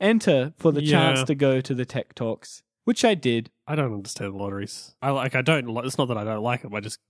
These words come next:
Speaker 2: I, they're, they're, they're a bit hard to get my head around.
Speaker 1: Yeah, and to be honest, I don't think this one was rigged. I, I think most of them are rigged. This one, I couldn't see any pattern of, like, there were a lot of people there.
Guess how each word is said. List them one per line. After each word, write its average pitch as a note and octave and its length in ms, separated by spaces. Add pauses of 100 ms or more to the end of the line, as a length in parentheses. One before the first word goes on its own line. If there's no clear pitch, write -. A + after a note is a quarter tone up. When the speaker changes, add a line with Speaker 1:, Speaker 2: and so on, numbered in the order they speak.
(140)
Speaker 2:
I, G#2+ 140
they're, G#2+ 260
they're, - 220
they're - 80
a - 60
bit - 160
hard - 160
to - 60
get - 100
my B2 80
head A2+ 160
around. G#2 240
Speaker 1:
Yeah, D#3 260 (100)
and G3+ 280 (100)
to - 100
be F#3+ 100
honest, G3+ 360
I E3+ 80
don't D#3+ 260
think D3+ 200
this D3 160
one C3+ 240
was A2+ 160
rigged. A2+ 340 (240)
I, C#3 260
I C3+ 120
think E3+ 240
most C3+ 260
of C#3+ 60
them C3 160
are A2+ 100
rigged. G#2+ 380 (180)
This G3 260
one, C#3 360 (200)
I C#3 120
couldn't C#3+ 320
see C3 280
any B2+ 300
pattern A2+ 540 (100)
of, G#2 400 (180)
like, A#2 140
there B2+ 160
were B2+ 80
a A#2+ 60
lot C3 240
of C3+ 100
people B2 320
there. G#2+ 300